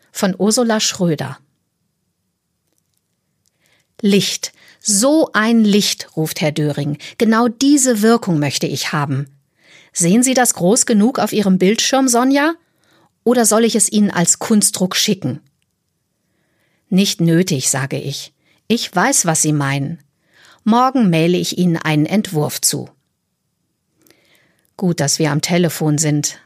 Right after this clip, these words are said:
da kann er mein abschätziges Augenrollen nicht sehen. Was denkt er sich eigentlich?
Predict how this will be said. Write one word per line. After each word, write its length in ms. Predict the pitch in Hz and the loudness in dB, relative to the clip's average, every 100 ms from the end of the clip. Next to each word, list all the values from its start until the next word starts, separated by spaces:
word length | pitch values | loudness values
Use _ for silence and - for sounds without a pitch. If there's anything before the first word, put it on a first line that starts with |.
| - | -8
da 100 | 143 | -6
kann 180 | - 151 | -2 0
er 80 | |
mein 280 | 147 143 - | 0 -2 -4
abschätziges 840 | 175 - - 165 - 165 160 - | -6 -4 -2 -2 -2 0 -2 0
Augenrollen 680 | 175 185 185 160 156 147 147 | 0 0 2 0 0 0 0
nicht 240 | 151 143 - | 0 -2 -4
sehen. 400 | 151 143 139 - _ _ _ _ _ _ _ _ - | -4 -4 -6 -8 _ _ _ _ _ _ _ _ -4
Was 240 | 214 - | -2 0
denkt 380 | - 285 359 - | 0 0 -2 -2
er 100 | 180 | -2
sich 320 | 151 147 - | -2 -6 -6
eigentlich? 640 | 151 139 143 170 139 - | -6 -4 -6 -6 -8 -10